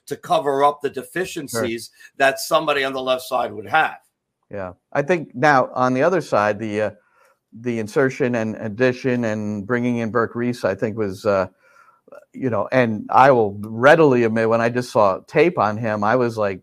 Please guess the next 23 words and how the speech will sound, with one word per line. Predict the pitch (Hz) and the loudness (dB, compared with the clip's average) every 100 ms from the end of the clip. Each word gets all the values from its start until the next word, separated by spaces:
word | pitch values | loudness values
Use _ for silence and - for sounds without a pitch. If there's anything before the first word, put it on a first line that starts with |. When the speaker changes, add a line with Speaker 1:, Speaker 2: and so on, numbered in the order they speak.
| _ | _
Speaker 2:
"What, | 104 101 123 - _ 107 | -18 -6 -6 -6 _ _
you | 135 | -8
know, | 113 95 - _ _ | -6 -6 -10 _ _
what | 123 151 | -2 2
is | 190 | 2
the | 135 | 2
big | 117 143 127 | 2 2 2
deal | 123 175 | 2 2
here?" | 185 123 92 82 _ _ _ _ _ | 0 -2 -4 -4 _ _ _ _ _
But | 127 143 | 4 4
he | 180 | 2
was, | 208 214 160 | 2 0 -2
he | 139 151 | 0 6
was | 185 170 | 6 6
very | 151 165 165 156 | 6 6 6 4
good, | 156 170 143 113 113 | 8 10 10 8 2
and | 127 123 120 117 | -2 -2 -2 -2
his | 135 147 | -2 0
biggest | 151 147 139 - | 0 2 0 0
thing | 139 131 | 0 2
is | 127 117 | 0 -2
to, | - 127 113 | -4 0 2
uh, | 113 | 4